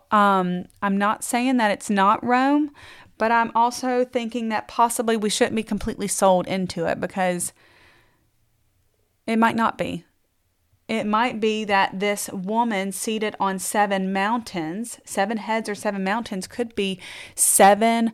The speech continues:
high kingdoms political systems that are very, very supportive of her.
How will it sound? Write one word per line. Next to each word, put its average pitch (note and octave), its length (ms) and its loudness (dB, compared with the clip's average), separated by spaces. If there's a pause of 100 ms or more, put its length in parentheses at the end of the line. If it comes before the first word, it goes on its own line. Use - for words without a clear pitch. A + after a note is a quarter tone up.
(420)
high A3+ 720 4 (1200)
kingdoms F#3 800 2 (340)
political A3+ 580 4
systems F3+ 560 0
that F3+ 120 4
are F#3 120 4
very, G3 380 4
very G3+ 260 2
supportive F#3+ 580 -2
of F#3+ 180 0
her. F3 340 -2